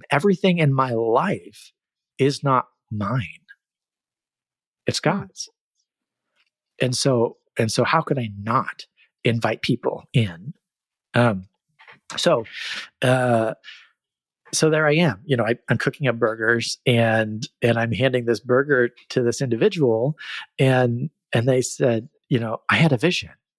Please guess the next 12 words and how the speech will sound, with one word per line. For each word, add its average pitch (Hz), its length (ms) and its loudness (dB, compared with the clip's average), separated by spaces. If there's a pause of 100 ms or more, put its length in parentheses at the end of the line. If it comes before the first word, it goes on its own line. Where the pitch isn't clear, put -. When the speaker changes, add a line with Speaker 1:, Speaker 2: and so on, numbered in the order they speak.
(420)
Speaker 1:
sitting 135 300 -2
on 120 80 0
your 113 140 -2
couch." - 460 -4 (240)
And 117 280 -2 (120)
I 127 60 2
said, 113 220 -2 (340)
"Oh, 120 180 2 (120)
okay, 101 560 0
here's 110 220 2
your 143 80 2
burger." 101 500 -4